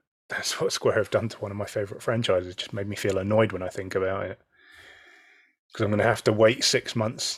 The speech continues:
to play Final Fantasy sixteen, because they've given that as a six-month timed exclusive to Sony, and then I can finally play it on P C. That sucks to have to wait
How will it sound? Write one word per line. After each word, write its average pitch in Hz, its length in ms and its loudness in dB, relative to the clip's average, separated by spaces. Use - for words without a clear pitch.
to - 80 -10
play 107 200 4
Final 107 260 0
Fantasy 110 340 -6
sixteen, 104 540 -2
because 98 460 -4
they've 92 200 -2
given 95 280 2
that 101 160 2
as 101 240 -4
a - 40 -8
six-month - 560 -2
timed 98 240 2
exclusive 104 480 -2
to - 80 -4
Sony, 98 380 4
and 98 120 -2
then 95 140 -6
I 92 60 -6
can - 200 -14
finally 95 340 2
play 101 200 2
it 98 60 0
on 98 100 -2
P 98 200 -4
C. 95 360 -4
That - 180 -10
sucks - 500 0
to - 100 -2
have 98 180 -4
to 110 80 -6
wait 104 240 4